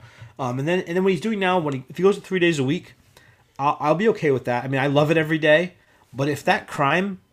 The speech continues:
fucking podcast pops up, uh, between the three days a week or, or even additional with it, um, I know Kirk said he's concerned. He's like, "I don't know if this is for all the Minifans. I don't know if they'll all like this."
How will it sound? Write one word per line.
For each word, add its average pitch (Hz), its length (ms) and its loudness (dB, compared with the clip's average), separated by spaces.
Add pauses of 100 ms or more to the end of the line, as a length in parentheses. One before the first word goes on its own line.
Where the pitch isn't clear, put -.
(280)
fucking 185 320 -4
podcast 185 680 -4
pops - 320 -8
up, 202 260 0 (100)
uh, 127 280 -6
between 135 480 -8
the 170 60 -8
three 202 160 -6
days 190 180 2
a - 20 0
week 196 260 0
or, 117 160 -4
or 156 120 0
even 160 320 -2
additional 147 440 -2
with 143 160 2
it, 202 180 0 (720)
um, 120 420 -2 (1000)
I 185 120 0
know 247 100 6
Kirk 190 260 0
said 135 360 2
he's 139 240 -6
concerned. 135 500 -2 (260)
He's 139 160 -6
like, 143 80 2
"I 156 40 4
don't 175 100 6
know 175 60 8
if - 80 4
this 151 160 -2
is 135 60 -2
for 143 140 2
all 131 100 6
the 127 60 0
Minifans. 101 580 -8
I 147 60 -4
don't 156 140 0
know 160 240 2
if 135 160 -4
they'll 127 160 0
all 120 180 0
like 113 220 -4
this." - 320 -12